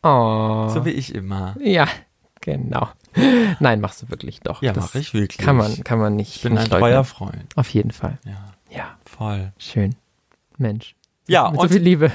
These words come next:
Speaker 2: mit so viel Liebe. Ja, und wir können euch auch noch ankündigen, und zwar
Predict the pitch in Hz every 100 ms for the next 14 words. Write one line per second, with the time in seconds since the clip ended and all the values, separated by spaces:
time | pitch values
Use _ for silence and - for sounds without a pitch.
0 | - - 151 - - 117 151 180 - 123
1 | 110 98 104 117 110 160 202 202 185 160
2 | 151 - 143 165 139 113 135 156 117 101
3 | 104 123 131 131 - 117 113 135